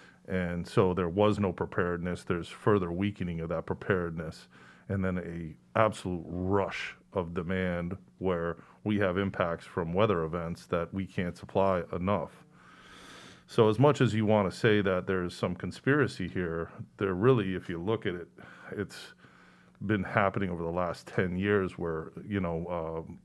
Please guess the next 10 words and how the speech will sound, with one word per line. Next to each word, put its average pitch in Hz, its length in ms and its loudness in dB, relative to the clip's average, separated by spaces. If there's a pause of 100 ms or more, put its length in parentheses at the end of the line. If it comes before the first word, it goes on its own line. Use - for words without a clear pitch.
(560)
the 104 100 -2
accounting 107 400 0
principles 87 540 -6
have 87 160 -6 (360)
meant 92 280 -2
keeping 98 320 -4
very 92 200 0
low 85 220 -2
inventories 104 840 2
and, 85 300 -8